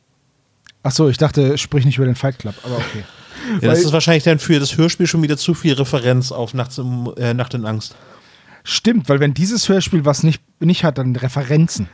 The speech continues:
Speaker 3: Naja, aber ich, ich fand das ganz schön mit dem, dass Justus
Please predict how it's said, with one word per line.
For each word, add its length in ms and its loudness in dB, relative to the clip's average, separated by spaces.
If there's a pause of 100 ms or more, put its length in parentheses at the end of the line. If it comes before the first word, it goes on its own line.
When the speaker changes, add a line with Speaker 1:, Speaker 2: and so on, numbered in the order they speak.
Speaker 3:
Naja, 240 4
aber 220 0
ich, 220 -4
ich 120 -4
fand 240 0
das 120 -2
ganz 520 -2
schön 460 0
mit 200 2
dem, 320 2
dass 260 0
Justus 760 0